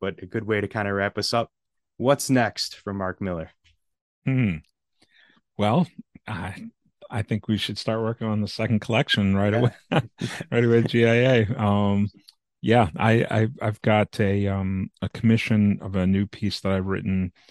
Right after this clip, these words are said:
Speaker 2: uh, and I'll be traveling in a couple of, couple weeks down to Dallas to premiere that. So,
Speaker 1: Okay.
Speaker 2: uh, looking forward to that new piece getting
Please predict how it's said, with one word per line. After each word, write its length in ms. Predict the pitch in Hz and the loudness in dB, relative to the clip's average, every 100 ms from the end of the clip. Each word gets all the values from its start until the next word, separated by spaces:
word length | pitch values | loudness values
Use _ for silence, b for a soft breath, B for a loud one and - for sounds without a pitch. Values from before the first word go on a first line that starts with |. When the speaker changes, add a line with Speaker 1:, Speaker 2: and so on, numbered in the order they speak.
| b b b | b b b
Speaker 2:
uh, 340 | 87 85 85 82 | -6 -4 -4 -4
and 100 | 92 | -4
I'll 100 | 87 | -4
be 80 | 90 | -4
traveling 480 | - 95 90 90 87 | -4 -4 -2 -2 -2
in 60 | |
a 40 | 87 | -4
couple 380 | - 90 85 87 | -6 -8 -6 -6
of, 120 | - | -6
couple 240 | - 98 | -6 -2
weeks 280 | 101 92 - | 0 -2 -4
down 220 | 92 90 | -6 -4
to 60 | 85 | -4
Dallas 520 | 85 87 85 85 - | -2 -2 -2 -4 -10
to 240 | - 87 90 | -10 -10 -10
premiere 360 | - 87 85 82 | -8 -6 -4 -6
that. 300 | 87 90 - | -6 -6 -8
So, 340 | - - 87 85 - | -16 -10 -8 -10 -10
Speaker 1:
Okay. 180 | 101 139 b _ - | -10 -10 b _ -14
Speaker 2:
uh, 200 | 95 98 | -10 -10
looking 260 | 98 - | -10 -12
forward 300 | 85 82 82 82 | -10 -8 -8 -8
to 100 | 90 | -8
that 200 | 92 - | -8 -6
new 140 | 87 | -8
piece 320 | 87 - - | -8 -10 -10
getting 460 | - - 90 85 | -10 -10 -8 -8